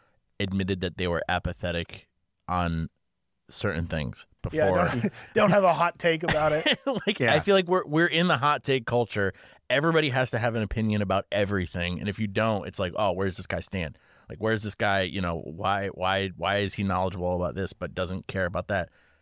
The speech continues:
Speaker 1: Does it mean he's, that he doesn't know what he's talking about, about this?" Like, no, it's like, who, who cares? It's, my wife watches these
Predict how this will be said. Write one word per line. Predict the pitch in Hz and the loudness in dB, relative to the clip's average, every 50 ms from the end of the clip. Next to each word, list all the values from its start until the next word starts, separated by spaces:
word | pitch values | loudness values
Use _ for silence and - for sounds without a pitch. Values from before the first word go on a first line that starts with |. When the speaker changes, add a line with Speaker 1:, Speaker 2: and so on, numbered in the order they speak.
| _ - | _ -14
Speaker 1:
Does | 98 92 | -8 -6
it | 95 | -2
mean | 101 101 98 | -2 0 0
he's, | 92 90 87 92 - _ - | 0 0 -2 -4 -8 _ -10
that | 90 92 87 | -8 -6 -4
he | 101 107 | -2 -2
doesn't | 104 90 98 95 | -2 -2 -2 -2
know | 95 95 | 0 0
what | 95 | 0
he's | 95 - - | -2 -2 0
talking | 104 110 113 - 127 | 0 0 0 0 -2
about, | 131 135 131 131 | -2 0 0 0
about | 131 135 139 | 0 0 0
this?" | 139 151 143 - | 0 0 -2 -2
Like, | 107 90 95 - | -4 -6 -6 -4
no, | 110 156 160 104 | -2 -2 0 -2
it's | 82 - - - - _ _ _ _ _ _ _ _ _ _ _ - | -2 -4 -8 -10 -10 _ _ _ _ _ _ _ _ _ _ _ -6
like, | 95 95 82 _ _ _ _ _ - | -4 -4 -6 _ _ _ _ _ -10
who, | - 131 131 101 67 - - | -6 -4 -4 -4 -6 -10 -10
who | - 139 131 | -6 -6 -6
cares? | - - 131 143 131 92 76 80 104 | -4 -2 0 0 0 0 -2 -6 -10
It's, | 80 - - - - - - - - - - _ | -12 -14 -14 -16 -18 -20 -20 -20 -20 -20 -14 _
my | - 131 143 | -2 0 0
wife | 135 127 139 143 135 - - | 2 2 2 2 2 0 0
watches | 110 110 110 98 - - 101 98 92 87 - | 0 2 2 2 0 0 -2 -2 0 -2 -2
these | - 92 95 92 87 - - - | -2 -2 -2 -2 -2 -4 -6 -8